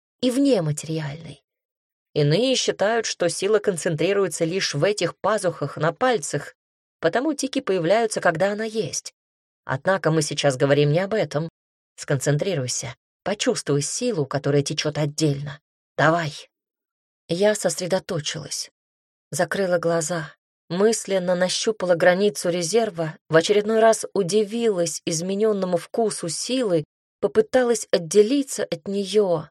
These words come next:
Вот только это не получалось. Казалось, мы тесно связаны. Она в моих легких, в каждой мышце, даже в костном мозге.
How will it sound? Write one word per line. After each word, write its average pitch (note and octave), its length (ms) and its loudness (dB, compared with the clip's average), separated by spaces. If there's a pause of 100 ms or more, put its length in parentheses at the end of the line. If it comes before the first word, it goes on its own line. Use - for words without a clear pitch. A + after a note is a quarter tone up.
(540)
Вот G#3+ 240 -2
только A#3+ 400 4
это A3+ 220 2
не A3 140 2
получалось. G#3+ 840 0 (560)
Казалось, G#3+ 420 2
мы A3+ 140 4
тесно B3 400 0
связаны. E3+ 640 -4 (300)
Она G#3 360 4
в G3 60 -6
моих G3+ 340 2
легких, G3 540 -2
в - 60 -20
каждой G#3+ 320 0
мышце, G3+ 580 -2 (220)
даже G#3+ 320 2
в - 100 -8
костном A#3 360 2
мозге. A#3 540 -2